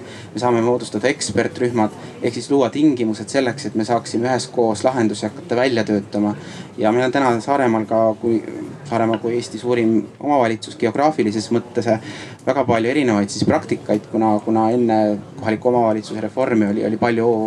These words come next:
väikseid omavalitsusi ja palju väikseid asutusi, kes, kes tegelikult, äh, elasid ja, ja töötasid väga erinevalt. Et, äh,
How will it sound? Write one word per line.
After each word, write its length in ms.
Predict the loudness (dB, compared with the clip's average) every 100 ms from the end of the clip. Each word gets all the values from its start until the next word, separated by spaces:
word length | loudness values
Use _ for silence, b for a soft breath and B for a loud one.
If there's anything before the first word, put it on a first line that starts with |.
| -4 -4
väikseid 260 | -6 -2 0
omavalitsusi 600 | 2 0 -2 -8 -4 -2
ja 60 |
palju 220 | 2 2 2
väikseid 240 | 0 0
asutusi, 480 | 0 0 -2 -4 -2
kes, 220 | -4 -4 B B B B -12
kes 160 | -4
tegelikult, 800 | 0 0 -2 0 0 0 -2 -2 2
äh, 280 | 2 2 0 0 0
elasid 400 | 2 0 -2 -2
ja, 160 | 2 4 4 0
ja 200 | 0 0 2
töötasid 540 | 0 0 -2 0 2 2
väga 180 | 2 2
erinevalt. 500 | 2 2 0 -2 -4 -6 B B B B -2
Et, 340 | 0 0 -2 2
äh, 240 | 2